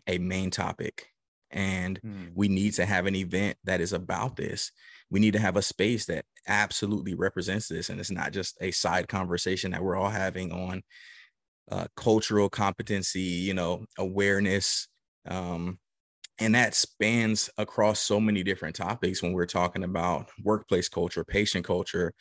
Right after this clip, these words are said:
Speaker 1: our personal cultures that we come from,
Speaker 2: Mm.
Speaker 1: who we are.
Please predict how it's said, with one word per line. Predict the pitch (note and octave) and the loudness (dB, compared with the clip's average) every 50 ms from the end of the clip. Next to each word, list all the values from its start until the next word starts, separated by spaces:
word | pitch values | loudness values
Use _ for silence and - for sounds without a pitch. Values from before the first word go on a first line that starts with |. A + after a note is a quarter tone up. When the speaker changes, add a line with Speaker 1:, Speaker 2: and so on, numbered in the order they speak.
| - - - _ _ - | -20 -20 -20 _ _ 0
Speaker 1:
our | - G#2+ G#2 F2+ | 2 4 4 4
personal | - - - - A2+ G#2+ G#2+ - A2 F#2 F2 F2 | 4 2 2 4 4 4 4 4 2 2 0 0
cultures | - F2+ D#2+ D#2 - - C#2 - E2 - - _ - - - _ | 0 -2 -2 -2 -2 -6 -6 -6 -6 -8 -10 _ -18 -20 -16 _
that | - E2+ F2 | -2 -2 0
we | F2+ F#2 - | 0 0 -4
come | - - - A2 G#2+ G#2+ | -4 -6 -2 0 0 0
from, | G2+ - - B1 - - - G2 | 0 -2 -6 -8 -8 -8 -10 -10
Speaker 2:
Mm. | G2 F#2+ F#2+ | -10 -8 -4
Speaker 1:
who | A#2 A#2+ A#2 G#2 | 0 0 0 2
we | G2+ G#2 G2 - - | 0 0 -2 -2 -2
are. | - F2 F#2+ F#2 E2+ - - - - | 0 2 4 4 2 2 -2 -4 -8